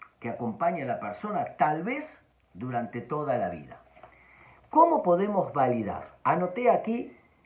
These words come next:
cuatro maneras. Dándole al otro protagonismo. Cuando dejo que el otro se luzca, es una caricia al alma. Lo segundo, mirando a los ojos, haciendo conexión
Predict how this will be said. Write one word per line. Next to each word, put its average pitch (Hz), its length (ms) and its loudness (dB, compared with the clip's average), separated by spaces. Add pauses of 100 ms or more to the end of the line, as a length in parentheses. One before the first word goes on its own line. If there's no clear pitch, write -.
(180)
cuatro 202 640 6
maneras. 110 580 2 (600)
Dándole 254 680 4
al 175 140 6
otro 233 340 4
protagonismo. 127 960 -2 (1040)
Cuando 180 460 2
dejo 277 380 -2
que 170 120 -4
el 208 100 0
otro 123 360 0
se 127 180 -8
luzca, - 600 -4 (840)
es 180 180 -8
una 151 220 -8
caricia 131 440 -6
al 92 80 -6
alma. - 360 -12 (880)
Lo 202 160 2
segundo, 196 640 0
mirando 262 680 4
a 226 60 8
los - 260 0
ojos, 101 380 -4 (680)
haciendo 247 640 0
conexión 233 680 0